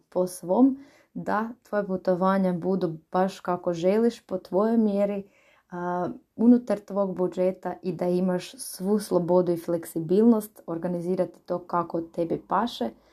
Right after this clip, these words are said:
Za tebe sam kreirala mentorski program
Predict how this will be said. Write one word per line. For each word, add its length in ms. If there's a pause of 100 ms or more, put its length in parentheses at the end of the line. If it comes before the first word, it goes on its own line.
(320)
Za 120
tebe 260
sam 220
kreirala 640
mentorski 600
program 520